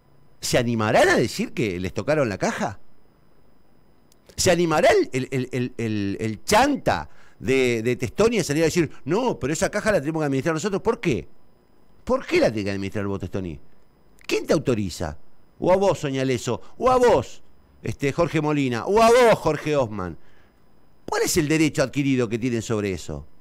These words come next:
Ninguno. Ninguno. Son recursos de los trabajadores y de los jubilados. Y de los jubilados que ustedes administraron como se les antojó.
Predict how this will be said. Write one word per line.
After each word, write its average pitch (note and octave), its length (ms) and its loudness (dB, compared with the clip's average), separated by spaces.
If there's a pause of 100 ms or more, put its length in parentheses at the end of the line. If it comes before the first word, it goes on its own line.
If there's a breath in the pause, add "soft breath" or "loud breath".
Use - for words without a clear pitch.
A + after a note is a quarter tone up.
(200)
Ninguno. C4 800 0 (1200)
Ninguno. A#3 920 0 (760)
Son B3+ 440 2 (140)
recursos G#3 520 0
de F3 40 0
los E3+ 100 0
trabajadores D#3+ 760 2
y F3+ 120 -2
de G3 60 0
los F#3+ 120 -2
jubilados. F#3+ 880 2 (1040)
Y F3 140 -2
de B3+ 140 -2
los A#3+ 140 4
jubilados A3 960 2
que - 100 -6
ustedes B3 380 -4
administraron D#3+ 600 -2
como D3 180 -8
se C3+ 140 -10
les B2+ 200 -8
antojó. A#2+ 960 -6